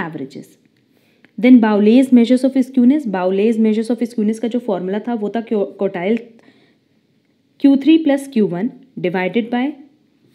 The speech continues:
bracket close minus two median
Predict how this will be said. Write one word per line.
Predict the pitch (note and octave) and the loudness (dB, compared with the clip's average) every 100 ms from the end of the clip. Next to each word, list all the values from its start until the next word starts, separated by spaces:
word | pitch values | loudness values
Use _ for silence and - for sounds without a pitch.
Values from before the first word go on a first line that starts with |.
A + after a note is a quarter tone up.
| _ _ _ _ _ _ _ _ _ _ _ _ _ _ _ _ _ _ F#3 | _ _ _ _ _ _ _ _ _ _ _ _ _ _ _ _ _ _ -6
bracket | G3+ G#3 B3+ B3+ | -4 0 -2 0
close | C4 C4 | 0 0
minus | G#3 G#3 B3 - | 0 0 -2 -2
two | C#4+ D#4+ D#4+ | 2 4 6
median | A3+ G3+ F#3 F3 F#3+ | 4 2 -4 -6 -6